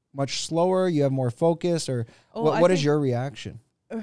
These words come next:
Speaker 2: I just have more focus, and I feel, I just feel more present. And I think, uh,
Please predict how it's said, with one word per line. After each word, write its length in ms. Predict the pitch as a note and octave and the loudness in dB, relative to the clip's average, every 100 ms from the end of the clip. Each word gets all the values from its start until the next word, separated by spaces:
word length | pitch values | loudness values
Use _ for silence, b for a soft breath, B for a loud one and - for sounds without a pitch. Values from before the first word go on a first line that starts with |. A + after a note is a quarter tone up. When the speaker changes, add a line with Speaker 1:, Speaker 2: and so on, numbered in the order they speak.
| G#3+ - | -10 -6
Speaker 2:
I 140 | C#4 | -6
just 200 | E4 D#4+ | -6 -6
have 260 | A3+ A3+ G#3 | -4 -4 -4
more 240 | G3+ G#3 | -6 -8
focus, 480 | - F3 F#3+ A#3+ A3 | -8 -8 -8 -10 -10
and 80 | F3+ | -8
I 100 | F3 | -10
feel, 720 | - G#3 G3+ G3 G3 G3 F#3+ _ _ _ _ _ _ _ _ - | -10 -8 -4 -4 -6 -8 -12 _ _ _ _ _ _ _ _ -14
I 60 | |
just 260 | G3+ A#3+ - - | -10 -10 -12 -12
feel 360 | A3+ A3+ A3 | -6 -4 -4
more 280 | G#3 G3 G3 | -4 -6 -8
present. 800 | - G3 F3+ E3 A#2+ - - - _ _ | -10 -10 -10 -10 -14 -14 -16 -18 _ _
And 500 | E3 G3 G3 G3 G3 | -12 -8 -6 -6 -6
I 100 | E3 | -8
think, 520 | G3 A3+ G#3+ G3+ - _ _ _ _ _ _ _ | -10 -12 -12 -14 -18 _ _ _ _ _ _ _
uh, 1300 | D2+ C2+ _ _ _ _ _ _ _ _ D3+ A#2+ - | -20 -20 _ _ _ _ _ _ _ _ _ _ -16